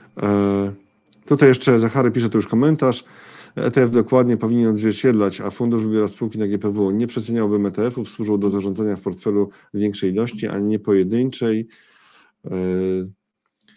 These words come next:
jak Fed zacznie obniżać stopy, to ryzyko korekty, czy nawet bez, znacząco wzrośnie, tak mówi historia, dziś, jutro pisze. Tutaj już teraz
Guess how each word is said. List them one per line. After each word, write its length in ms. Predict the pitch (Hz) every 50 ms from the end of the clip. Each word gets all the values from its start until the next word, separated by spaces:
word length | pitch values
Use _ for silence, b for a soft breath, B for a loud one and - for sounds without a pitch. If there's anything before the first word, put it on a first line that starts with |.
| b b b b
jak 200 | - 120 127 123
Fed 280 | - - 165 175 175 175
zacznie 380 | - 127 139 147 139 - 143 135
obniżać 420 | 123 127 139 135 131 131 123 127
stopy, 300 | - - 135 131 131 147
to 100 | - 127
ryzyko 280 | 120 120 120 127 127 113
korekty, 480 | - 113 117 120 117 120 - 135 123
czy 100 | 117 -
nawet 200 | 117 113 110 107
bez, 300 | 110 107 120 110 113 -
znacząco 460 | 117 107 107 107 95 - 110 - 104
wzrośnie, 480 | 95 95 104 101 113 127 123 - 123 110
tak 200 | 107 110 101 -
mówi 220 | 107 98 98 92
historia, 460 | 92 - 95 95 - 104 95 95 101 98
dziś, 200 | 95 92 - -
jutro 220 | 104 - - 101
pisze. 280 | 92 - 95 - - 117
Tutaj 220 | 139 131 131 127
już 160 | 127 123 110
teraz 300 | - 131 123 120 113 -